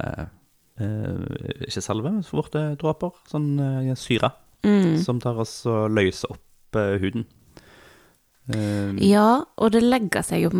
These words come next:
Speaker 2: måte litt som en sånn forseglende lag også.
Speaker 1: Ja, trekker
Speaker 2: Ikke
Speaker 1: inn,
Speaker 2: det? Ja.
Speaker 1: trekker inn det huden, det er huden som ser ut som at den har noe oppå seg, men som faktisk da har endret litt struktur.
Speaker 2: Ja.
Speaker 1: Eh, så det jeg registrerte da, var at det, liksom, jeg stadig altså, når jeg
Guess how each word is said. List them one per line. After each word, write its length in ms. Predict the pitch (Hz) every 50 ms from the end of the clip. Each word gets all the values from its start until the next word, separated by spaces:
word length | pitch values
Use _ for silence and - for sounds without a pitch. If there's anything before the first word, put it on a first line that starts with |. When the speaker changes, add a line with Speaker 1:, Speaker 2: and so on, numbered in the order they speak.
| 180
Speaker 2:
måte 100 | - 262
litt 180 | 262 262 - -
som 120 | - 202
en 60 | 196 190
sånn 160 | 202 196 196
forseglende 640 | - 175 180 - 202 190 180 175 160 160 165 170 175
lag 260 | 165 170 170 170 -
også. 500 | - - - - 156 180 - 127 131 135
Speaker 1:
Ja, 380 | 131 135 131 127 117 110 110 110
trekker 340 | - - 101 98 - - -
Speaker 2:
Ikke 100 | - -
Speaker 1:
inn, 60 | -
Speaker 2:
det? 240 | 175 180 208 247 - - _ _ _
Ja. 140 | - 196 180 -
Speaker 1:
trekker 220 | 95 - - 95
inn 100 | 92 95
det 140 | 98 95 98
huden, 280 | 90 92 95 - 92
det 120 | 95 101 90
er 40 | 90
huden 280 | 87 92 95 110 107
som 140 | - - 98
ser 180 | - - 104 - -
ut 300 | 95 101 107 120 117 - - - - _
som 260 | - - - 107 101
at 80 | 95 -
den 100 | 92 90
har 140 | 92 92
noe 160 | 95 92 90 -
oppå 220 | - - - 95
seg, 180 | - - 98 87
men 100 | 90 87
som 200 | - - - -
faktisk 380 | - 98 - - 82 - -
da 240 | - - - - - - -
har 180 | - 90 - -
endret 200 | 85 78 - 71 71
litt 100 | 73 -
struktur. 320 | - - - - - - - _ _ _ _ _ _ -
Speaker 2:
Ja. 200 | - 311 254 190 175 - - - - - - _ _ -
Speaker 1:
Eh, 180 | 120 123 123 -
så 180 | - - 143
det 200 | 135 151 147 147
jeg 80 | 143 143
registrerte 560 | 143 139 131 131 - - 120 117 - - 120
da, 160 | 131 139 151
var 220 | 147 135 123 110 113
at 120 | 110 -
det, 220 | - 110 110 110 107
liksom, 160 | - 107 110 -
jeg 100 | 107 -
stadig 640 | - - - 127 92 87 95 104 110 113 117 107 98 - - _ - _ _ _ _ _ _ _ - - - _ _ -
altså, 180 | - - -
når 200 | 113 110 107 104 110
jeg 220 | 110 104 104 85